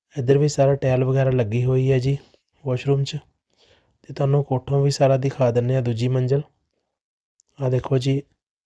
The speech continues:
ਰੇਲਿੰਗਸ ਪੌੜੀਆਂ ਗੋਲਾਈ ਵਿੱਚ ਉੱਪਰ ਚੜ੍ਹੀਆਂ ਹੋਈਆਂ ਹਨ। ਨਾਲ ਹੀ ਲੱਕੜ ਦੀ ਰੇਲਿੰਗ ਵੀ ਸਾਰੀ ਗੋਲਾਈ ਵਿੱਚ ਪ੍ਰੋਪਰ ਚੜ੍ਹੀ ਹੋਈ ਹੈ ਜੀ। ਤੇ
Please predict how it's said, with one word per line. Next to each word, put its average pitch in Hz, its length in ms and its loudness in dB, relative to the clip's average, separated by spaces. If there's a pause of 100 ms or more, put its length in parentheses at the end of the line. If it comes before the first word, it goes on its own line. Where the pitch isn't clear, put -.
(580)
ਰੇਲਿੰਗਸ 135 480 2 (600)
ਪੌੜੀਆਂ 147 380 6
ਗੋਲਾਈ 127 360 2
ਵਿੱਚ 139 240 0
ਉੱਪਰ 135 200 -4
ਚੜ੍ਹੀਆਂ 131 360 0
ਹੋਈਆਂ 143 300 2
ਹਨ। 156 100 0 (480)
ਨਾਲ 135 280 4
ਹੀ 151 40 4
ਲੱਕੜ 139 380 0
ਦੀ 139 120 -2
ਰੇਲਿੰਗ 131 340 2
ਵੀ 139 100 0
ਸਾਰੀ 139 300 0
ਗੋਲਾਈ 123 360 2
ਵਿੱਚ 131 300 -2
ਪ੍ਰੋਪਰ 127 400 -6
ਚੜ੍ਹੀ 123 300 -2
ਹੋਈ 131 300 2
ਹੈ 135 60 4
ਜੀ। 156 160 0 (2000)
ਤੇ 135 160 4